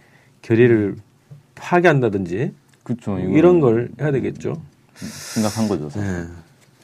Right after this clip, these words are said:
Speaker 1: 하여튼 이, 저는 탈북자들의 어디까지를 우리가 확인할 수 없으니까 애초에
Speaker 2: 음.
Speaker 1: 이거를 뭘, 뭐 믿고 말고 이런 대상 자체가 안 되는 것 같거든요.
Speaker 2: 그렇죠. 이건 직접 가서
Speaker 1: 음.
Speaker 2: 확인하지 않는
Speaker 1: 네.
Speaker 2: 이상은 뭐 십-, 뭐 개천군,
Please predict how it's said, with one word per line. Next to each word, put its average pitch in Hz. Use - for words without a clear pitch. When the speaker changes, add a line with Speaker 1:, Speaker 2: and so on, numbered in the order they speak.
Speaker 1:
하여튼 131
이, 131
저는 147
탈북자들의 151
어디까지를 175
우리가 180
확인할 294
수 -
없으니까 104
애초에 254
Speaker 2:
음. 175
Speaker 1:
이거를 165
뭘, 147
뭐 120
믿고 156
말고 143
이런 160
대상 165
자체가 175
안 107
되는 165
것 175
같거든요. 107
Speaker 2:
그렇죠. 165
이건 160
직접 147
가서 160
Speaker 1:
음. 156
Speaker 2:
확인하지 160
않는 107
Speaker 1:
네. 101
Speaker 2:
이상은 90
뭐 98
십-, 143
뭐 107
개천군, 165